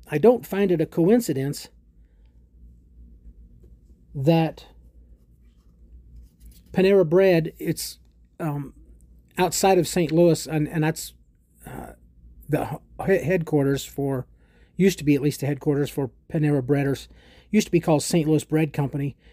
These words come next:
If you get outside of Saint Louis, it's called Panera Bread. But they're doing a launch that's, um, part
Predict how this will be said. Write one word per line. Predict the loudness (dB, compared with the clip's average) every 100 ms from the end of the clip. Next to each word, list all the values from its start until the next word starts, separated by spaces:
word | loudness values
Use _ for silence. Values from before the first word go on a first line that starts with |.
| -20
If | -12
you | 2
get | 2
outside | 2 0 0 2
of | 0
Saint | -2 -2
Louis, | -2 -4 -4
it's | -8
called | -6 -6
Panera | -4 -2 -2 0
Bread. | 0 0 -6 -12 _ _ -20 -12 -4
But | 4
they're | 6 6
doing | 6 6 6 4 2 0 -6 -12
a | -4
launch | -2 0 2 0 -2 -6 -8
that's, | -2 -2 -4 -12 _ _ -20 _ -20 -20 -20 -18 -10
um, | -6 -4 -6 -10 -20 -20 -20
part | -2 2 2 2